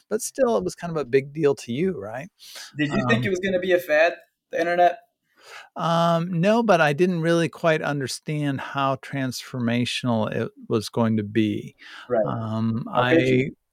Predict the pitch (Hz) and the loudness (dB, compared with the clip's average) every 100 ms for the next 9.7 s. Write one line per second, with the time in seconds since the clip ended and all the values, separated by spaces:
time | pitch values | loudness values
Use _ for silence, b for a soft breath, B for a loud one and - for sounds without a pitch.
0 | _ 139 135 139 - 135 - - 170 160 | _ -2 0 0 2 0 2 0 2 2
1 | 160 151 147 135 - 139 131 131 - 139 | 4 2 4 2 4 2 2 0 0 2
2 | 127 113 120 349 247 127 - 135 123 107 | 2 0 -6 -10 -6 -4 0 0 2 0
3 | 120 117 113 113 B B B B - - | 0 0 0 -2 B B B B -10 -6
4 | 117 - - 147 131 - - 135 135 127 | -6 -8 -6 -4 -4 -4 0 2 2 0
5 | 117 - 135 120 131 233 _ 277 _ _ | -2 -6 -8 -6 -8 -12 _ -20 _ _
6 | _ _ _ _ _ _ _ _ _ - | _ _ _ _ _ _ _ _ _ -20
7 | - 214 214 208 202 151 131 123 131 - | -16 -14 -12 -10 -6 -2 2 4 2 2
8 | 135 135 139 127 120 123 120 123 127 127 | 2 4 4 2 2 2 0 2 2 2
9 | 123 127 - 131 139 131 107 | -2 -2 -2 0 2 2 0